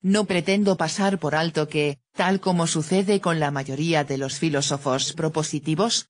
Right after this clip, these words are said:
la obra de Mainlander es una respuesta a las circunstancias de su vida, pues no olvidemos que la filosofía es el arte de disimular los tormentos y los suplicios propios. Tal cuestión,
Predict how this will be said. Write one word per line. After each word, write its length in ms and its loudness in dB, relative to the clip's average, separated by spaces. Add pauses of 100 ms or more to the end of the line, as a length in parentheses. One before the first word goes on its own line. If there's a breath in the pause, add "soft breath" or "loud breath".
(120)
la 280 4
obra 260 2
de 120 0
Mainlander 680 2
es 160 0
una 180 2
respuesta 680 0
a 60 2
las 220 0
circunstancias 880 -2
de 100 -2
su 180 -4
vida, 440 -2 (140)
pues 300 2
no 260 4
olvidemos 720 0
que 120 2
la 120 4
filosofía 760 0
es 180 0
el 140 2
arte 300 0
de 100 2
disimular 680 0
los 180 -2
tormentos 640 0
y 60 0
los 160 0
suplicios 680 0
propios. 640 -4 (1400)
Tal 240 0
cuestión, 680 -2